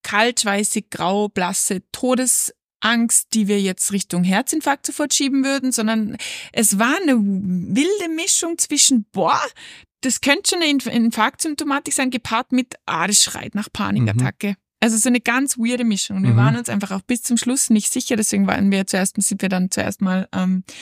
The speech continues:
Speaker 1: zuerst mal Richtung, Richtung interne Abklärung gefahren, weil wir gesagt haben, das eine ist jetzt weniger schlimm als das andere.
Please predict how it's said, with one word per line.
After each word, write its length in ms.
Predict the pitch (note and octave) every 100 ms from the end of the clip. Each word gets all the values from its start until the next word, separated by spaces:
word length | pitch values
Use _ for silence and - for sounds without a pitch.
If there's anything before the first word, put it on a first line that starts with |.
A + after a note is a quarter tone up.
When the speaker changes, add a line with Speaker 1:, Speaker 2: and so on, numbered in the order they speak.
| - - -
Speaker 1:
zuerst 280 | G#3 G3 -
mal 140 | F#3
Richtung, 380 | F#3+ - F3+ F3
Richtung 460 | - F#3+ - F3+
interne 320 | F3+ G3 F3+ F3+
Abklärung 460 | F#3+ - G3+ G#3+
gefahren, 360 | A3+ - A#3+ B3
weil 120 | G3+
wir 60 | F#3+
gesagt 260 | F#3+ F#3+
haben, 80 | F#3
das 180 | F3+ G3
eine 320 | - F3+ F3
ist 100 | F3
jetzt 220 | F3+ -
weniger 320 | F3 F#3 E3+
schlimm 240 | F3+ F#3 F3+
als 120 | F3+
das 140 | F#3 G3
andere. 420 | F3 F3 A3+